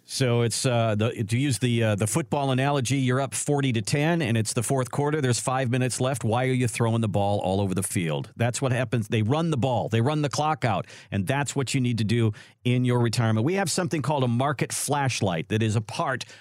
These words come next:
of our roadmap for retirement, and it measures risk. And let's talk about that just a little bit here, Greg. Somebody comes in, and this is their main concern. They say, "Greg, look, I'm, I'm sixty-three. I wanted to retire in two years.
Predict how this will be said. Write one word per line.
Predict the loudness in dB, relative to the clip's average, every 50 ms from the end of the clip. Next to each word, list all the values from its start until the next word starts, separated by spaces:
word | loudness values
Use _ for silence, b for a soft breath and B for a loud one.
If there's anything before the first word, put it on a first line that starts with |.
| B -2
of | -2 0 2
our | 2 2
roadmap | 2 2 2 2 2 0 0 0 0 0 0 -2 -2
for | -2 0 0
retirement, | 0 0 0 0 0 0 2 2 2 0 0
and | 0 0 0
it | 0 0
measures | 0 0 0 0 0 2 2 0 0 0
risk. | 0 -2 -2 -2 -2 -4 -4 -2
And | 0 0 0
let's | 0 -2 -6
talk | -6 -4 -4 -2 -2 -2
about | -2 -2 -2 0 0
that | 0 0 0
just | 0 -2 -2 0
a | 0
little | 2 2 2
bit | 0 0 -2 -2
here, | -2 -2 -2
Greg. | -2 0 0 0 -2 B B B B -8
Somebody | -4 -2 -2 -2 -2 -2
comes | -2 0 0 0 2 2 2
in, | 2 2
and | 2 2
this | 2 0 0 -2 -2 -4
is | -4 -2 0 0 0
their | 0 0 0
main | 0 2 2 2 0 0
concern. | 0 0 0 0 0 0 0 0 0
They | 0 0
say, | 0 2 2 0 0 B B B B B B
"Greg, | -4 -2 0 0 2
look, | 2 2 0 0 -2 -2
I'm, | -2 0 0 0 0 0 0
I'm | 0 0
sixty-three. | 0 0 -2 -2 -2 -2 -2 -2 -2 -2 -2 0 0 0 0 0 0 -2 -2 -2
I | -2 0 2
wanted | 2 2 2 2 0 0
to | 0
retire | 0 0 0 0 0 0 2 2 0
in | 0 0
two | 0 0 0 0
years. | 0 0 2 2 2 2 0 0